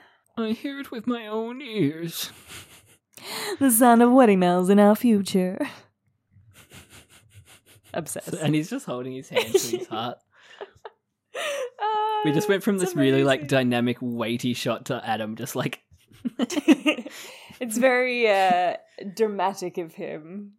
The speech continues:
Speaker 2: which is very
Speaker 1: Camp.
Speaker 2: Adam, very camp.
Speaker 1: Yeah, very camp.
Speaker 2: He's very happy. And then
Speaker 1: Uh, Ricky watching on the phone.
Speaker 2: Beauti-, Reki looks beautiful here.
Speaker 1: It's the hair.
Speaker 2: The hair and the eyeliner.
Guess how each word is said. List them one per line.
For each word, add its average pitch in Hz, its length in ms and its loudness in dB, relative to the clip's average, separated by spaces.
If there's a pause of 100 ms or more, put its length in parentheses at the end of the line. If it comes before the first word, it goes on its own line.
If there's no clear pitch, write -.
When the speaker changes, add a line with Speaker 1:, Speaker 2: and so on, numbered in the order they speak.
(140)
Speaker 2:
which 190 180 -12
is 180 160 -8
very 175 320 -2
Speaker 1:
Camp. 160 280 -2
Speaker 2:
Adam, 156 380 -10 (140)
very 185 260 -2
camp. 180 720 -6
Speaker 1:
Yeah, 85 220 -10 (720)
very 92 240 -10
camp. - 340 -18 (200)
Speaker 2:
He's 196 160 -12
very 190 200 -4
happy. 156 460 -8
And 214 160 0
then 240 140 2
Speaker 1:
Uh, 113 100 -4
Ricky 120 300 0
watching 117 500 0
on 117 160 0
the 107 80 0
phone. 120 460 -4 (720)
Speaker 2:
Beauti-, 254 340 8 (160)
Reki 262 200 4
looks 453 240 8
beautiful 190 560 -10
here. - 340 -12 (2250)
Speaker 1:
It's 196 180 -14
the 120 100 -6
hair. 220 240 -8
Speaker 2:
The 240 100 4
hair 226 500 4
and 370 140 0
the 415 140 4
eyeliner. 190 560 0